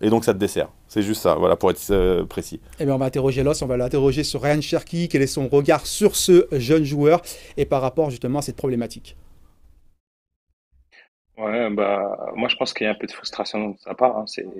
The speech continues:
Speaker 3: c'est, c'est, c'est normal, son talent, il aspire à jouer plus de temps et, et aujourd'hui, euh, le coach ne peut pas lui offrir, donc c'est un peu compliqué, mais attention, il va falloir le gérer, il va falloir g-,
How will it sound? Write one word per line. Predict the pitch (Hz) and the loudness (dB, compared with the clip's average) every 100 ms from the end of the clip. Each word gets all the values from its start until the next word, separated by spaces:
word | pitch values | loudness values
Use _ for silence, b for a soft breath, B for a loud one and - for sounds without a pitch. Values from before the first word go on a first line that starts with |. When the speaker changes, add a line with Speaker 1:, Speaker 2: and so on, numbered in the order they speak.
| 92 | -16
Speaker 3:
c'est, | - 95 92 | -14 -12 -12
c'est, | - 98 95 | -12 -12 -14
c'est | - 98 | -12 -6
normal, | 92 92 107 95 _ _ | -4 -2 -2 -2 _ _
son | 98 | -14
talent, | 95 95 101 104 | -8 -4 -2 -4
il | 95 92 _ _ _ _ _ _ | -8 -14 _ _ _ _ _ _
aspire | 92 - 95 | -20 -16 -12
à | 95 | -10
jouer | 95 95 92 95 95 - _ _ _ _ B B B B B _ | -8 -10 -10 _ -20 -20 _ _ _ _ B B B B B _
plus | - 104 | -8 -4
de | 107 | -2
temps | - 113 127 139 127 95 | 0 4 6 6 4 -2
et, | 92 - - - 85 82 82 - 95 | -8 -10 -12 -12 -12 -14 -14 -12 -10
et | 98 | -8
aujourd'hui, | 98 98 98 107 101 | -6 -6 -4 -2 -2
euh, | 95 101 98 92 95 | -4 -6 -8 -10 -10
le | 95 | -12
coach | 92 104 - | -10 -8 -8
ne | 98 | -8
peut | - - | -12 -14
pas | 95 | -10
lui | 95 | -6
offrir, | 95 - 135 123 | -8 -4 0 0
donc | 95 92 | -2 -10
c'est | - | -16
un | 98 | -20
peu | - | -20
compliqué, | 98 - - - 135 | -20 -20 -20 -12 -8
mais | 104 98 98 98 - 98 95 - | -6 -8 -10 -14 -18 -18 -18 -16
attention, | - 101 131 | -16 -10 -8
il | 120 | -8
va | 92 | -8
falloir | - 92 92 | -8 -6 -4
le | 95 | -4
gérer, | 92 98 107 127 | -4 -2 0 0
il | 110 | -2
va | 87 | -8
falloir | 92 | -10
g-, | 95 | -10